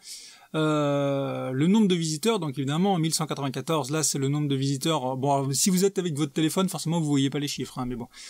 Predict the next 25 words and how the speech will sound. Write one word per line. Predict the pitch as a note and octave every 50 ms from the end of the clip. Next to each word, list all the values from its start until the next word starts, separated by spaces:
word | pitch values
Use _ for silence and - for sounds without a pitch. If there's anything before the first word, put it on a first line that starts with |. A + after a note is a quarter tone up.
| - - - D3 -
Je | - C#3+ G3
vous | A#3 B3+ C4+
le | C4 B3
dis, | G3+ A3+ A3+ A#3 G#3+ G3 G#3
euh, | F#3 F#3
mille | F#3+ A3 G3+
cent | - A3+
quatre-vingt-quatorze, | - G3 F3 G3 F#3+ F3+ F#3+ E3 F#3 E3+ -
c'est | - A#3+
le | A3+ A3
nombre | G#3+ G#3 G3+
de | F3 E3
visiteurs, | D3 C3+ B2 B2 - F3 G3 A3+ -
et | -
si | - - A#3+
vous | G#3 A3
cliquez | - - G#3+ F3 F#3 D3
dessus, | C#3 - - A#3 C4 B3+
vous | F#3 D#3 E3 F3+
avez | F#3 E3 F3 E3
la, | E3 F3+ F3+ F3 E3+ E3 D#3+ D#3 D#3 D3 C#3 C#3 C3+ C3+ - - - - - - - - - _
l'humeur | - E3 G#3+ A3 A#3 A#3 G3+ D3+
générale | E3 G3 G3 G3 F#3 F3 F#3 F3+ D#3+ B2+ A#2+ _ _ _ _ -
du | C3 A#2 A#2
parc, | - E3 G3 A3+ - - - -